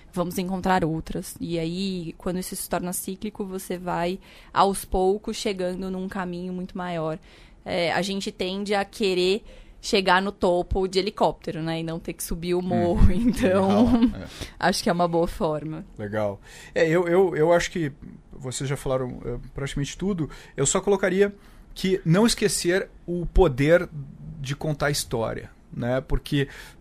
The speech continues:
Speaker 2: às vezes, a, a, as pessoas não conseguem encaixar a ideia dentro de um, de um, um storytelling bem estruturado pra conseguir mostrar, porque as pessoas compram histórias, elas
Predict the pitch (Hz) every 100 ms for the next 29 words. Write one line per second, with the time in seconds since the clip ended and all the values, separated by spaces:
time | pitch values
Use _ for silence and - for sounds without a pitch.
0 | - - 147 131 180 190 175 147 143 -
1 | 117 147 - 147 - 151 175 226 190 -
2 | 170 165 156 165 151 - 151 139 131 131
3 | 135 131 131 127 135 131 127 123 127 127
4 | 127 127 127 - 135 127 127 127 131 135
5 | - - - - 123 147 151 147 135 135
6 | 123 135 143 139 - 139 160 151 160 139
7 | 196 175 - 147 147 - 147 160 - 175
8 | - 170 175 165 139 131 - 120 110 104
9 | 107 - - - 127 135 127